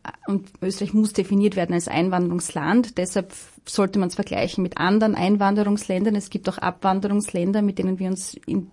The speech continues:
in diesem Sinne, glaub ich, nicht vergleichen können. Österreich ist da eines der restriktivsten Länder. Also es gibt eine relativ hohe Einkommensgrenze, die mal erreicht werden muss, damit man überhaupt die Staatsbürgerschaft beantragen darf.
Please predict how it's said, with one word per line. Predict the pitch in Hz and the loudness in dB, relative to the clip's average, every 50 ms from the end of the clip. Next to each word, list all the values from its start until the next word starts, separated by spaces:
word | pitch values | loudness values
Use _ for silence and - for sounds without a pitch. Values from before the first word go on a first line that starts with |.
| _ _ | _ _
in | - - 202 | 0 0 0
diesem | 180 196 190 208 196 | 2 2 0 0 0
Sinne, | - - 196 190 | 0 -2 -2 -2
glaub | 180 196 180 185 | 0 -2 -4 -2
ich, | 185 | -2
nicht | 208 202 - - | -2 -4 -2 -6
vergleichen | - - - 160 160 - - 185 - | -8 -6 -6 -6 -6 -4 -6 -8 -8
können. | - - 170 160 175 196 214 240 233 - - - - - - - - - | -4 -2 0 2 4 4 4 4 4 2 -4 -12 -14 -16 -16 -16 -10 0
Österreich | - 220 214 - 208 190 190 214 | 2 2 2 2 -2 -2 -2 -2
ist | 208 - - - | -2 -2 2 2
da | 190 180 180 185 180 - - - - - | 4 6 6 6 4 2 -6 -20 -20 -6
eines | - 180 180 180 - - | -4 -2 0 0 -2 -2
der | - 175 | 0 0
restriktivsten | 160 165 - - - 175 - - - - - - - - 180 | 0 0 -2 -4 -8 -8 -8 -6 -6 -6 -6 -6 -4 -4 -4
Länder. | 170 - - - - - - - - | -4 -4 -4 -6 -6 -4 -4 -4 -2
Also | - - 180 185 | -2 -2 -2 -2
es | 185 180 - | -4 -2 -2
gibt | - 196 - | -4 -2 0
eine | 202 202 196 190 190 | 2 2 2 2 2
relativ | 185 185 220 247 247 208 190 - - | 4 6 6 6 4 2 -2 -4 -2
hohe | - 196 208 202 | 0 2 2 2
Einkommensgrenze, | - - 160 196 - - 220 214 214 208 - - - 165 180 190 196 - - 196 | 2 2 0 -2 0 2 2 2 2 2 -2 -4 -2 0 0 0 0 0 -2 -2
die | - 190 | 0 0
mal | 190 185 180 175 | 0 0 2 0
erreicht | 170 165 151 - - - - - - - | 0 0 0 0 0 -2 -4 -4 -6 -2
werden | 196 190 196 214 | 0 2 4 4
muss, | 208 202 208 208 - | 4 4 2 0 0
damit | - 185 190 202 196 - | -2 0 0 0 0 0
man | 202 190 | -2 -2
überhaupt | 185 180 185 180 185 175 175 - | -2 -2 -2 -2 -2 -2 -4 -4
die | 180 | -8
Staatsbürgerschaft | 175 - 165 - - - - - 190 190 175 190 175 - | -8 -6 -6 -6 -6 -6 -4 -4 -4 -2 -4 -6 -8 -8
beantragen | - - - 151 175 233 247 - - 214 202 208 220 226 220 | -10 -8 -4 0 0 0 0 2 2 2 4 4 4 4 4
darf. | 214 190 180 175 202 - | 4 4 4 4 2 2